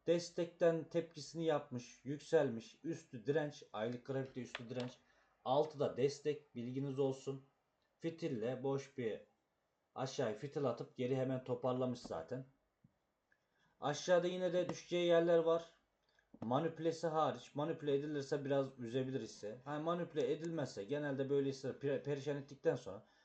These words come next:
genelde aşağı çok getirmiyor. Oyalar-, oyalıyorlar. Yani döküyorlar burada. Ondan sonra götürüyor. Şu an, e, gidebileceği yani şöyle dönüş diye bir şey yok aslında. Bu hep tepki. Yani böyle bir hedefine falan götürmüyorlar hisseleri.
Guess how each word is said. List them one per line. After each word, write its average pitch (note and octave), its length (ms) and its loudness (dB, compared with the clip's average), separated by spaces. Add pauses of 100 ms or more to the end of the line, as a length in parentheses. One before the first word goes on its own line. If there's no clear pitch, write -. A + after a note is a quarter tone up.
(300)
genelde A#2 480 0
aşağı B2 380 -2
çok C3 220 -6
getirmiyor. A#2 360 -6
Oyalar-, B2 380 2
oyalıyorlar. A2+ 840 -2
Yani B2 320 -2
döküyorlar C3 560 0
burada. A#2 340 -8 (840)
Ondan C#3 340 0
sonra C3 240 0
götürüyor. G#2 360 -6
Şu D#3 220 2
an, D#3 160 4 (200)
e, A#2+ 220 -2
gidebileceği C#3+ 580 0
yani C3 300 2 (340)
şöyle C3 300 0
dönüş D#3+ 420 2
diye D#3+ 180 2
bir D3 60 -6
şey E3 200 -2
yok C3+ 140 0
aslında. F2+ 480 -10
Bu B2+ 160 -2
hep E3+ 220 -2 (280)
tepki. B2+ 520 -6 (840)
Yani E2+ 180 -12
böyle G#2 180 -4
bir A2 120 -6
hedefine C#3 380 -2
falan C3+ 280 2
götürmüyorlar A2+ 580 -4
hisseleri. C#2+ 360 -14